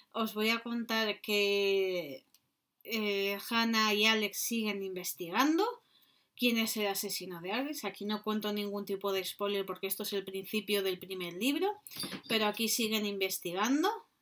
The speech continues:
Aquí mi gato que quiere saludar, ya sabéis.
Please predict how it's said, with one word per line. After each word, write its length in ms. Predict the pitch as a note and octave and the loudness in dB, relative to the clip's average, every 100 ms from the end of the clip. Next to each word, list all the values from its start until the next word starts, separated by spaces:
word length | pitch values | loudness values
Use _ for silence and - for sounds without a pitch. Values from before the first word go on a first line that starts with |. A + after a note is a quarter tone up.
| _ | _
Aquí 340 | G#3 G#3 - A3+ | -6 -6 -4 -2
mi 180 | G#3+ F#3+ | 0 2
gato 320 | G#3+ G#3+ F#3+ | 2 0 -2
que 140 | F3+ | -2
quiere 220 | - G#3+ | -2 -2
saludar, 520 | G3 F3 D#3 E3+ A3+ G#3 | -2 -4 -4 -2 -2 -2
ya 140 | F#3+ | -4
sabéis. 640 | - D3+ F#3+ D4+ E4 - | -4 -2 2 2 0 -6